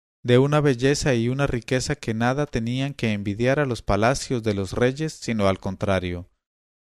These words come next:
Y en medio de aquella sala había un gran estanque de agua viva, y alrededor de aquel estanque había cuarenta tronos, uno de los cuales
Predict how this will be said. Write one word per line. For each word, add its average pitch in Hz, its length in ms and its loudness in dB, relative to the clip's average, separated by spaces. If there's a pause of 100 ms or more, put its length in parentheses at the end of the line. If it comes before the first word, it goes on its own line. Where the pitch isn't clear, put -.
(260)
Y 113 80 0
en 110 80 -2
medio 139 300 4
de 127 80 4
aquella 120 320 0
sala 139 320 0
había 117 240 2
un 123 80 -4
gran 127 200 0
estanque 131 460 -4
de 117 140 0
agua 110 320 0
viva, 98 480 -4 (680)
y 127 80 0
alrededor 120 640 2
de 147 80 0
aquel 127 240 -2
estanque 143 420 -4
había 135 320 2
cuarenta 131 560 0
tronos, 101 520 -2 (340)
uno 135 280 2
de 120 100 2
los 107 160 -4
cuales 139 560 -2